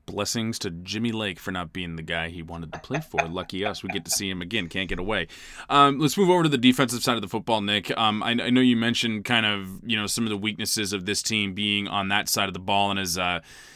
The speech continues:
you know, a fan of a team who's certainly their offense is further along, we love to hear that.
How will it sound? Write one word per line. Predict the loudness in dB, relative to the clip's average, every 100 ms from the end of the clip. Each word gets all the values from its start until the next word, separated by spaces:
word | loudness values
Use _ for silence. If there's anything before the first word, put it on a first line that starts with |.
| -6
you |
know, | -4
a | 2
fan | 4 4
of |
a | 4
team | 2 2 2
who's | 0 -2 -4 -6 -8 -6
certainly | -4 -2 -2
their | 0
offense | 2 2 2 -2
is | -2 -4
further | -4 -2 -2
along, | 0 0
we | -2
love | -2 -2 -4
to |
hear | -6 -6 -2
that. | 2 4 2